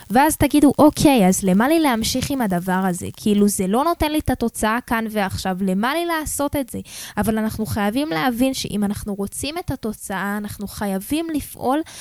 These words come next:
בצורה שהיא, לא סתם בשיר שלי, אני אומרת, "אני בונה את זה כל יום לבנה על החומה", אוקיי? אנחנו חייבים לעשות את זה בצורה שהיא בתור התחלה שבועית, כל שבוע לעלות סרטון, כל שבוע לעלות תוכן,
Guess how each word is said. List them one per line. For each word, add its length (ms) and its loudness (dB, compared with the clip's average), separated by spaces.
בצורה 600 -2
שהיא, 400 -4
לא 180 4
סתם 220 0
בשיר 240 0
שלי, 140 -2
אני 80 -2
אומרת, 280 -2
"אני 180 0
בונה 420 2
את 80 -10
זה 220 -6
כל 420 -2
יום 340 -2
לבנה 600 2
על 100 0
החומה", 520 0
אוקיי? 280 0
אנחנו 260 -4
חייבים 420 -4
לעשות 340 -4
את 80 -2
זה 80 -6
בצורה 360 -2
שהיא 280 -6
בתור 280 0
התחלה 460 -2
שבועית, 640 -2
כל 380 4
שבוע 460 -2
לעלות 340 -4
סרטון, 520 -6
כל 420 0
שבוע 500 -4
לעלות 340 -4
תוכן, 280 -6